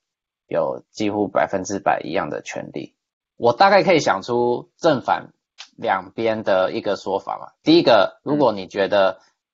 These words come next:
Speaker 1: 他没有人权，
Speaker 2: 嗯。
Speaker 1: 也就是说人类可以主宰他想要怎么样就怎么样的话，
Speaker 2: 嗯。
Speaker 1: 某种程度上，
Speaker 2: 嗯。
Speaker 1: 这个是建立在所有权的概念上嘛。所有权很好理解，就是我们是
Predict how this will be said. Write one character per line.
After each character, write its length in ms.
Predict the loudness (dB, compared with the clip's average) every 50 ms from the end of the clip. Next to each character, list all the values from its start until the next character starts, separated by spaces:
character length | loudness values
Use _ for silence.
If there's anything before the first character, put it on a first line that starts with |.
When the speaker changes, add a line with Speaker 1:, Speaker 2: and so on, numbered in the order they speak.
| _ 2
Speaker 1:
他 240 | 4 4 6 4 2
没 360 | 0 -2 -4 -2 0 0 2
有 380 | 2 2 2 0 -2 -6 -12 _ _ _ _
人 240 | -8 -6 -6 -6 -6
权， 280 | -8 -8 -8 -8 -8 -8
Speaker 2:
嗯。 80 | -12 _ _ _ _ _ _
Speaker 1:
也 160 | -8 -6 -4
就 120 | -2 -2 0
是 140 | 0 0
说 180 | 2 2 2 2
人 240 | 4 2 0 2 2
类 160 | 2 2 2
可 160 | 0 0 2
以 160 | 2 2 0
主 240 | -2 -4 -4 -2 0
宰 340 | 2 4 4 4 2 -2 -8 _ _ _ _ _ _ _ _ _ _ 0
他 120 | 2 2
想 200 | 2 2 0 0
要 60 | 0
怎 140 | -2 -4 -6
么 80 | -8 -8
样 80 | -8
就 100 | -8 -10
怎 140 | -12 -14 -16
么 80 | -18 -16
样 160 | -16 -14 -14
的 80 | -16 -10
话， 300 | -6 -4 -4 -4 -6 _ _ _ _ -18
Speaker 2:
嗯。 160 | -18 -18 -18 _ _ -2
Speaker 1:
某 120 | 0 2
种 60 | 2 2
程 200 | 2 0 2 2
度 160 | 2 2 2
上， 220 | 2 0 0 0
Speaker 2:
嗯。 20 | 0
Speaker 1:
这 120 | -2 0
个 140 | 2 0 0
是 160 | 0 -2 -2
建 260 | 2 2 2 4 4
立 140 | 4 2 2
在 320 | 4 4 4 4 4 2 0
所 240 | -2 -2 0 0 2
有 140 | 0 0
权 220 | -4 -8 -14 -14 -14
的 140 | -16 -18 -18 _ _ _ _ _ -4
概 160 | -2 -2 -2
念 180 | -4 -8 -14
上 220 | -12 -14 -14 -14 -16
嘛。 120 | -18 -20 _ _ _ _ _ _ _
所 200 | _ 0 2 4
有 100 | 4 4
权 260 | 2 0 -4 -4 -4 -2
很 140 | -2 -2
好 100 | 0 -2
理 180 | -2 -4 -6 -8
解， 260 | -6 -6 -6 -6 -6
就 160 | -6 -6 -6
是 320 | -4 -4 -6 -6 -6 -8 -10 _ _ _ _ _ _
我 260 | -6 -2 0 2 2
们 300 | 2 0 0 -2 -2 -2
是 520 | -4 -4 -2 -2 0 0 0 -2 -4 -8